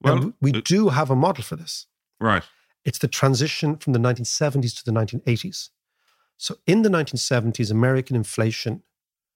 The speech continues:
Speaker 1: actually inflation all over the world,
Speaker 2: Mm.
Speaker 1: uh, the Western world, increased quite, quite dramatically.
Speaker 2: Yeah.
Speaker 1: Largely sparked by the Israeli-Arab war in seventy-three and opec's reaction,
Speaker 2: Yeah,
Speaker 1: jacking up
Speaker 2: yeah.
Speaker 1: prices, right?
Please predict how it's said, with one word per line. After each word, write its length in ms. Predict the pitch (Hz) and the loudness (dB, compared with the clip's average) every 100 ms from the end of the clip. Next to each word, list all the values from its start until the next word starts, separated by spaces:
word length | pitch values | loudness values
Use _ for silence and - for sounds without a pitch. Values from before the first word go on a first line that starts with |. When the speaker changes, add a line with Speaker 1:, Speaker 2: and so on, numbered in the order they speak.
| _ _ _ | _ _ _
Speaker 1:
actually 360 | 254 - - 135 | -8 -6 0 0
inflation 440 | 131 - 127 - | 0 0 0 0
all 200 | 233 139 | 0 2
over 220 | 120 165 135 | 2 2 0
the 80 | |
world, 260 | 104 175 190 - | -2 -4 -10 -2
Speaker 2:
Mm. 320 | 131 117 80 | 2 2 0
Speaker 1:
uh, 180 | 117 113 | -2 -2
the 80 | 123 | -2
Western 340 | 123 123 123 | -2 -2 -4
world, 320 | 107 113 190 - _ _ | -4 -6 -10 -20 _ _
increased 480 | 131 - 131 113 - | -2 0 0 0 -6
quite, 300 | - 117 - | -2 -2 -2
quite 220 | 117 104 | -8 -6
dramatically. 460 | - 101 95 - 104 | -4 -4 -6 -4 0
Speaker 2:
Yeah. 180 | 92 78 _ _ _ _ _ _ _ _ | 0 -2 _ _ _ _ _ _ _ _
Speaker 1:
Largely 440 | 156 156 180 160 151 | 2 6 6 4 0
sparked 460 | - 139 123 - - | 2 2 2 0 0
by 180 | 117 | 2
the 160 | 110 127 | 4 2
Israeli-Arab 1080 | 113 104 120 120 113 113 - - 110 110 101 | 2 2 4 4 2 0 -4 -2 2 2 2
war 360 | 113 113 104 | 2 2 2
in 80 | 113 | -2
seventy-three 800 | 107 110 104 101 - 156 151 147 | -2 -2 -2 -6 -2 0 2 0
and 120 | 180 | 0
opec's 400 | 131 110 117 - | -2 -2 -4 -4
reaction, 460 | 117 131 127 - 113 | 0 0 0 -6 -4
Speaker 2:
Yeah, 120 | 95 | 2
Speaker 1:
jacking 260 | 98 - 110 | 0 0 -4
up 80 | 98 | -2
Speaker 2:
yeah. 60 | 110 | -2
Speaker 1:
prices, 300 | 104 - - | -2 -4 -8
right? 100 | 165 | -8